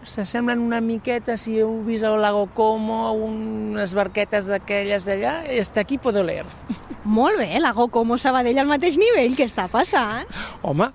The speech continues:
Speaker 1: nosaltres, escolta'm, Sabadell és una, aquest parc és un emblema d'aquí del Vallès i, per lo tant,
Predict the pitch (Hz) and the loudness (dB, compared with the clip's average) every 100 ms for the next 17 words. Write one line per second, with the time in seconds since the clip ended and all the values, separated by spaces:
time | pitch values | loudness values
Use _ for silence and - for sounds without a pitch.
0 | - 147 139 139 180 196 - 156 214 190 | -4 -4 -2 0 2 2 0 0 0 -2
1 | 143 165 143 - 139 127 127 135 151 180 | -6 -10 -8 -4 -2 -2 0 -2 -2 -2
2 | 180 143 147 - 139 165 233 226 170 170 | -2 -2 -4 -2 -2 -2 0 0 2 2
3 | 165 165 156 165 160 147 139 139 190 262 | 2 2 2 0 2 2 2 2 4 4
4 | 175 156 143 139 139 143 147 | 2 0 -2 -2 -2 -2 -2